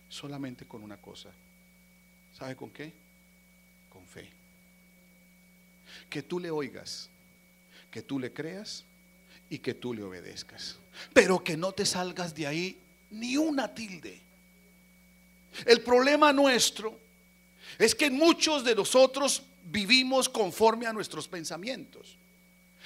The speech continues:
a nuestras ideas. A nuestros conceptos. Miramos el evangelio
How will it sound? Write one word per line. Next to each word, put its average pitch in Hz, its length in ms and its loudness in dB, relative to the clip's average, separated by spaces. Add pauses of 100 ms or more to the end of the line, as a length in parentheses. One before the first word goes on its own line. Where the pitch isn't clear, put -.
(160)
a 202 140 8
nuestras 170 540 -2
ideas. - 680 -12 (920)
A 202 140 6
nuestros 208 400 4
conceptos. - 1000 6 (460)
Miramos 247 460 8
el 233 100 8
evangelio 226 680 4